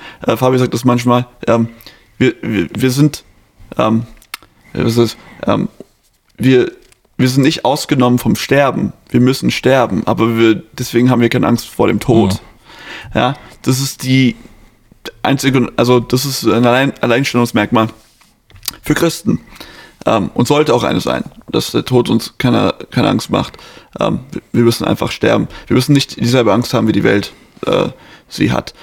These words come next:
Speaker 1: Und er sagt auch in, in unterschiedlichen Situationen, seid bereit, Zeugnis zu geben. Seid bereit. Ja, und das sagen wir auch immer, auch bei uns in der Gemeinde, ja. Ähm, nicht immer, aber immer mal wieder.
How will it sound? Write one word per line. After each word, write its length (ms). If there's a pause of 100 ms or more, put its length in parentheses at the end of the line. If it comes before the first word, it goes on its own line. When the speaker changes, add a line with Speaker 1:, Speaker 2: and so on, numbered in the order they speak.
(100)
Speaker 1:
Und 80
er 60
sagt 180
auch 160
in, 200
in 220
unterschiedlichen 460
Situationen, 680
seid 220
bereit, 460
Zeugnis 340
zu 80
geben. 240 (140)
Seid 160
bereit. 320 (260)
Ja, 160
und 80
das 120
sagen 200
wir 100
auch 80
immer, 380 (200)
auch 120
bei 120
uns 180
in 80
der 120
Gemeinde, 540
ja. 220 (420)
Ähm, 280
nicht 140
immer, 220
aber 220
immer 200
mal 160
wieder. 220